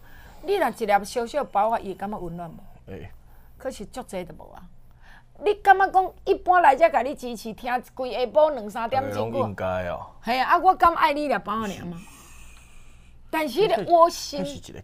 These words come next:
Speaker 2: 感觉。
Speaker 1: 哎，对，就是一个窝心。
Speaker 2: 我到场是甲你相挺，甲你支持，我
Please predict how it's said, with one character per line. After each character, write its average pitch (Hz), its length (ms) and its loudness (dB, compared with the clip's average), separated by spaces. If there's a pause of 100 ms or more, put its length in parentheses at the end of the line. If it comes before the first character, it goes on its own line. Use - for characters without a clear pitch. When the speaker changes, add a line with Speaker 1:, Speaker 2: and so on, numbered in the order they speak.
(120)
Speaker 2:
感 - 160 -10
觉。 - 100 -14
Speaker 1:
哎， 240 100 -4
对， 262 320 4 (120)
就 254 80 -8
是 240 120 -8
一 - 40 -10
个 247 160 -2
窝 285 240 0
心。 247 340 -10 (640)
Speaker 2:
我 139 140 -8
到 127 260 2
场 87 280 -12
是 - 140 -16
甲 92 140 -12
你 104 80 -10
相 90 340 -12
挺， 90 220 -12
甲 87 120 -12
你 95 120 -10
支 85 320 -16
持， - 240 -16 (240)
我 113 280 0